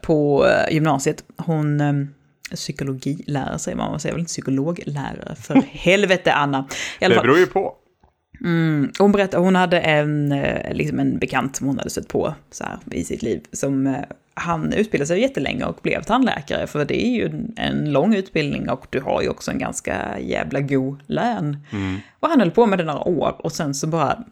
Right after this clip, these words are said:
Speaker 1: lackade han ut totalt och slutade liksom så här. Han bara, "Nej, fy fan, sitta och pilla i, i käften på gamla tanter." Och jag sa, "Ja, jag gör det inte mer." Så alla bara så här, "Jaha, men vad ska du göra nu? Har du fixat något annat?" Han bara, "Jag ska köra buss."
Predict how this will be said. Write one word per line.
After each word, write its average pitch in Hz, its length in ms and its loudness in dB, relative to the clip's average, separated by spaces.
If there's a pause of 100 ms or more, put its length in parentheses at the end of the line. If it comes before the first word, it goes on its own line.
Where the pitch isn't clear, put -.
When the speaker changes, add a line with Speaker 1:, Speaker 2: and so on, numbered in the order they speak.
Speaker 1:
lackade 165 380 0
han 135 80 -2
ut - 100 -6
totalt - 360 -4
och 143 60 -2
slutade 143 500 -4
liksom - 340 -12
så - 100 -10
här. - 160 -6
Han 170 160 0
bara, - 160 -2
"Nej, 214 360 -2
fy - 100 -6
fan, - 280 -6
sitta 190 260 -4
och - 80 -6
pilla 156 340 -4
i, - 240 -4
i 156 60 -6
käften 143 400 -4
på 135 100 -6
gamla 127 260 -4
tanter." 139 340 -6
Och - 180 -6
jag 92 100 -6
sa, 180 80 -6
"Ja, 180 180 0
jag 190 180 -2
gör 196 200 2
det 196 40 0
inte 233 220 -4
mer." - 160 -6
Så - 180 -8
alla 190 220 -4
bara 160 140 -4
så 170 140 -14
här, 147 140 -10 (100)
"Jaha, 285 100 -4 (100)
men 180 520 -4 (140)
vad 180 80 -4
ska - 140 -2
du 170 80 2
göra 170 140 -4
nu? 190 460 -2
Har 175 100 -8
du 165 180 -6
fixat - 260 -8
något 165 140 -12
annat?" 180 280 -6
Han 156 120 -4
bara, - 140 -6 (680)
"Jag 180 100 -2
ska - 120 -2
köra 165 440 -4
buss." - 540 -12